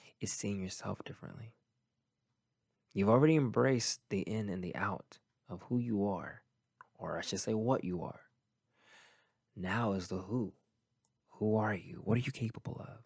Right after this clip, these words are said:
What can you do? What are your strengths? What are your weaknesses?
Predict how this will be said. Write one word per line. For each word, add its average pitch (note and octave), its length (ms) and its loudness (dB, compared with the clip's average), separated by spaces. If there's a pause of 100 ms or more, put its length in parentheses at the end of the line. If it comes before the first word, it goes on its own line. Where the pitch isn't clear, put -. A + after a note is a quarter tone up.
(580)
What G#2 460 2
can G2+ 340 -4
you F2 440 -8
do? F#2 260 -6 (920)
What A2 240 4
are G#2 200 6
your G2+ 180 4
strengths? - 540 -2 (500)
What G2+ 180 -4
are G#2+ 180 0
your A2+ 220 2
weaknesses? - 800 -6